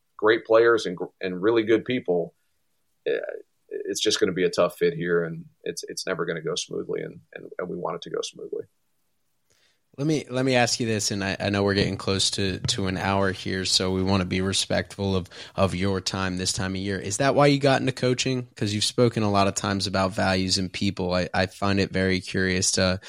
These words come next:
Speaker 2: to hear. I mean, obviously, we wanna win national championships. We all do, and conference championships, as many as we possibly can. But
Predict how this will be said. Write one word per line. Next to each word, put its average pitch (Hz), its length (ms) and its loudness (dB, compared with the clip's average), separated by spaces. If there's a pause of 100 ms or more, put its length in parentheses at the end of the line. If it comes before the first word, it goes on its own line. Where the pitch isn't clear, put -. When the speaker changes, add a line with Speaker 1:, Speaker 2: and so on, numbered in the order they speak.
(240)
Speaker 2:
to 101 140 0
hear. 92 380 2
I 87 80 2
mean, 92 200 -2
obviously, 95 560 2
we 95 180 -2
wanna 98 280 2
win 95 540 -2
national 101 480 0
championships. 104 800 -2
We 104 160 -4
all 104 160 2
do, 98 220 0
and 92 100 -2
conference 95 420 0
championships, 95 640 -2
as 92 160 -2
many 95 240 0
as 90 160 0
we 92 60 -6
possibly 92 420 -4
can. 95 280 -4
But 90 180 -4